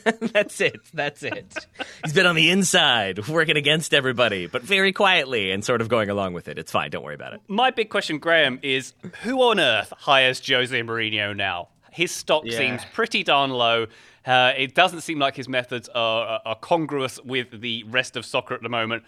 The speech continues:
Speaker 1: Where does he go from here, apart from sitting on the, I think it's something like ninety-five million he's <laughs> made from, uh,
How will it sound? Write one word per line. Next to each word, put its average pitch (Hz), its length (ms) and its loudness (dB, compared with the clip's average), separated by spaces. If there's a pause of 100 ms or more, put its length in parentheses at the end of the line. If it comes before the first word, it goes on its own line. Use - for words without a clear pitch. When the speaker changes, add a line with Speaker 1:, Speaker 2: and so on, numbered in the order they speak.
(600)
Speaker 1:
Where 240 180 0
does 175 120 -6
he 139 100 -4
go 131 180 0
from 120 140 -10
here, 123 180 2
apart 139 340 2
from 131 100 -10
sitting 127 380 -4
on 123 260 -6
the, 127 300 0 (320)
I 160 80 4
think 208 260 -6
it's 160 100 -10
something 165 220 -4
like 147 120 0
ninety-five 165 640 0
million 180 280 0
he's 175 240 -6
<laughs> - 80 -14
made 190 260 0
from, 208 300 -2
uh, 190 100 2